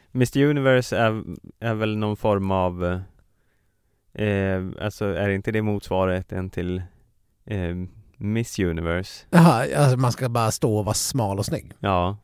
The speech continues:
Speaker 1: och rädda världen och sånt.
Speaker 2: Ja, ja.
Speaker 1: Eller, jag, jag chansar nu lite.
Speaker 2: <laughs>
Speaker 1: Men, eh,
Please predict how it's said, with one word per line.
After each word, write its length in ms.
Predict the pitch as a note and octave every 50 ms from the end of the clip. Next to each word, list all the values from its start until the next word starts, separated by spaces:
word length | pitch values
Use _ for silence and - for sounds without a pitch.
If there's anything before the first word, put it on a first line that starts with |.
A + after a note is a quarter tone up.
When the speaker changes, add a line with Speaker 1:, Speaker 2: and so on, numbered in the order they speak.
| _ -
Speaker 1:
och 240 | - G#2 G2 E2 A#1+
rädda 300 | G2+ G2+ F#2+ F2+ F2 E2
världen 400 | F2+ F#2+ A2 A2+ G2+ E2 D#2 D#2
och 80 | D2+ F#2
sånt. 280 | F#2+ - - - - _ _ _ _ _ _ -
Speaker 2:
Ja, 220 | A2+ B2+ D#3+ E3+
ja. 400 | G#2+ G#2 - - _ _ - A2
Speaker 1:
Eller, 220 | G2+ G#2 G#2+ G#2 - G#2+
jag, 200 | A2 A2+ A2 A2+ A2
jag 220 | A#2+ B2 B2 B2
chansar 480 | - - C3+ A#2+ A2 G#2+ - - A2 F#2+
nu 160 | F2 F2 F2
lite. 360 | E2+ F2 - - D#2 F2+ G2 - _ - - - _ - B2+ - _ -
Speaker 2:
<laughs> 580 | D#3 - _ _ - E3 - _ - F3 - -
Speaker 1:
Men, 360 | A#2 A2 A2 A2 G#2+ G#2+ G#2
eh, 180 | G#2 G#2 G2+